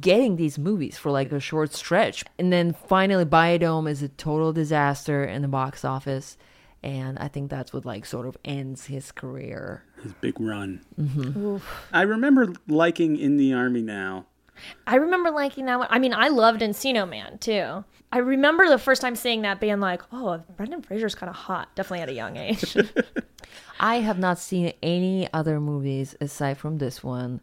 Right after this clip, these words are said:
Speaker 1: And I'm only familiar with Pauly Shore from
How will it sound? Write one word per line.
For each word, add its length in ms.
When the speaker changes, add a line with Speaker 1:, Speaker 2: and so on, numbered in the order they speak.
Speaker 1:
And 160
I'm 100
only 240
familiar 400
with 160
Pauly 340
Shore 480
from 480